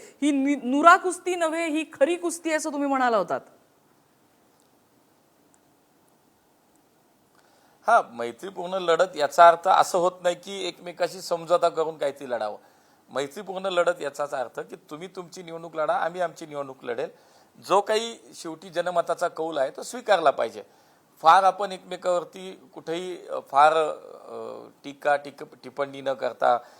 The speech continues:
Speaker 2: एक दर्जा, एक पातळी न सोडता आपण जर प्रचार केला आपापल्या ठिकाणी तर जो जिंकेल ते स्वीकारावं असा त्याचा अर्थ होतो. याचा अर्थ ती नुरा कुस्ती होत नाही, ती खरी कुस्ती असते.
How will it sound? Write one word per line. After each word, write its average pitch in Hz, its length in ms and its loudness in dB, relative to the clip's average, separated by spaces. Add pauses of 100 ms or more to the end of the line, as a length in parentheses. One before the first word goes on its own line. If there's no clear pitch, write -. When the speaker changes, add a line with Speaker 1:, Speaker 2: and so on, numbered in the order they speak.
(180)
Speaker 2:
एक 147 240 -4
दर्जा, 143 360 6
एक 147 200 2
पातळी 151 360 4
न 165 140 -8
सोडता 156 400 2
आपण 165 220 2
जर 175 80 -10
प्रचार 156 380 2
केला 120 320 -6 (120)
आपापल्या 123 440 -4
ठिकाणी 113 380 -14 (580)
तर 180 60 -4
जो 196 140 -2
जिंकेल 196 400 -6
ते 220 80 -2
स्वीकारावं 190 560 4 (120)
असा - 260 0
त्याचा 202 280 0
अर्थ 180 200 2
होतो. 139 160 -6
याचा 135 300 0
अर्थ 180 180 0
ती 220 280 -16 (440)
नुरा 160 280 4
कुस्ती 208 360 -6
होत 190 160 0 (100)
नाही, 127 140 -6
ती 180 200 -20
खरी 220 180 0
कुस्ती 196 340 -2
असते. 123 360 2